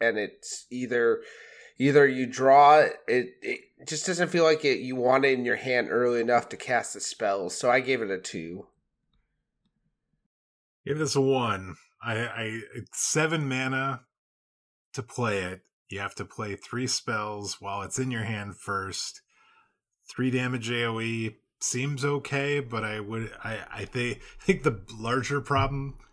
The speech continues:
Speaker 2: is that this is a seven mana card that doesn't have taunt, and I feel like if it, if the three damage is going to be relevant, the,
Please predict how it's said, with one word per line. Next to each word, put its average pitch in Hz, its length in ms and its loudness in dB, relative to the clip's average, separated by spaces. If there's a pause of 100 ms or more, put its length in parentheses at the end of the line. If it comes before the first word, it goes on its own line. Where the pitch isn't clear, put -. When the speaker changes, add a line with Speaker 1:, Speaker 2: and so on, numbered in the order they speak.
(160)
Speaker 2:
is 120 400 -4 (220)
that 110 80 -6
this 120 100 -2
is 131 140 0
a 113 120 0
seven 131 420 -2
mana 123 260 -4
card 107 520 -4 (440)
that 104 260 -4
doesn't 101 320 -4
have 95 340 -8
taunt, 82 640 -10 (160)
and 98 160 -8
I 92 100 -8
feel 110 240 -6
like 104 260 -6
if 92 160 -6 (340)
it, 107 300 -8 (200)
if - 260 -8
the 113 100 -6
three 139 300 -2
damage 135 420 -2
is 135 120 -4
going 143 200 -4
to 139 60 -6
be 139 180 -4
relevant, 139 640 -4
the, 123 220 -6